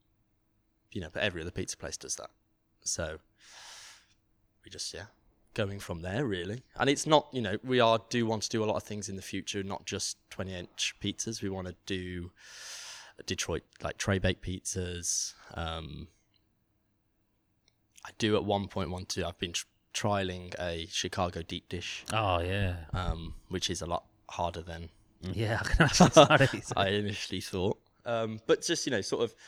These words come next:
Speaker 1: experimenting with things and going from there and keep, keep it changing, 'cause that's what excites me and that's what, you know, seems to be going well so far.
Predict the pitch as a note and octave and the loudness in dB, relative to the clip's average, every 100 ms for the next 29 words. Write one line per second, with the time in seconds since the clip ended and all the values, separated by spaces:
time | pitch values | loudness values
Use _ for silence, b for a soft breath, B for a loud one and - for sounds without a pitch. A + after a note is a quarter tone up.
0 | B B B C3+ - A2 G#2 G#2+ - A#2 | B B B -4 0 0 0 -2 -4 -6
1 | - A2+ G#2+ G2+ G2 F#2+ F#2+ F2+ E2+ G2 | -2 -4 -2 -2 0 -2 -2 -4 -4 -4
2 | - G2 - - - G2+ - - E2+ E2+ | -4 -8 -8 -8 -4 -2 -4 -6 -8 -8
3 | F#2 G2 G2 - - - - E2 - _ | -10 -10 -8 -4 -2 -2 -2 -4 -6 _
4 | _ _ _ - F2 - D#2+ - D#2+ E2+ | _ _ _ -8 -6 -4 -6 -8 -10 -10
5 | F2 - - - _ - F2+ D#2+ - - | -10 -10 -8 -8 _ -12 -10 -10 -8 -6
6 | G2+ - - F#2+ F2 F2+ E2+ E2+ _ _ | -6 -8 -8 -6 -6 -10 -12 -14 _ _
7 | _ b b b b b - F2+ G#2 - | _ b b b b b -6 -4 -4 -6
8 | D#2+ | -8